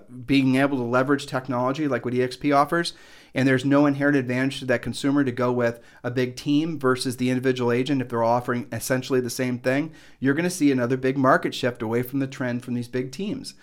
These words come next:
And that's another thing you guys will have to be very, very conscious of,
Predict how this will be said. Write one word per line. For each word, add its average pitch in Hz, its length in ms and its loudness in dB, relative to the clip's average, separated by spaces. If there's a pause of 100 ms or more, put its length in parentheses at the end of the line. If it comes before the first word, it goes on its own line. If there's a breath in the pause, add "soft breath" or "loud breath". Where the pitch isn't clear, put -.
(280 loud breath)
And 135 100 4
that's 151 200 4
another 151 240 4
thing 151 200 0
you 147 60 0
guys 131 220 -2
will 123 100 -2
have 123 140 -4
to 131 80 -6 (180)
be - 160 -12
very, 139 320 2
very 147 240 2
conscious 175 480 -4
of, 101 240 -6